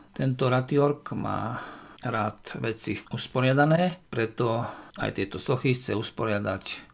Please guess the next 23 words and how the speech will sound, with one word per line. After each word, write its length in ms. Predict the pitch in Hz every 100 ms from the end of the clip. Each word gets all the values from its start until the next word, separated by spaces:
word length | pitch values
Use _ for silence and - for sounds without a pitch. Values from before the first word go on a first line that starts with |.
| _
od 160 | - 92
najmenšej 880 | 110 120 120 123 120 - 113 107 110 - - - - - _
po 80 | 107
najväčšiu, 760 | 101 95 104 110 127 - - 160 185 - - _
a 40 | 117
to 160 | -
tak, 480 | 104 120 147 - - - - -
že 420 | - 107 110 104 107 - - -
každá 260 | 120 120 117
nasledujúca 460 | - 127 120 - 107
socha 480 | - - 117 127
bude 480 | 110 113 110 107 107 - - -
oproti 480 | - - 113 - 107
predchádzajúcej 960 | 101 113 - 123 117 117 107 110 104 95
vyššia 400 | 110 - - 110 104
presne 400 | 107 - 107 104
o 160 | -
jedna. 560 | 101 101 95 90 - - - _
To 80 | 117
znamená, 400 | 117 123 117 113
že 160 | 110 110
bude 240 | 110 104
potrebovať 840 | - - 113 107 104 107 - -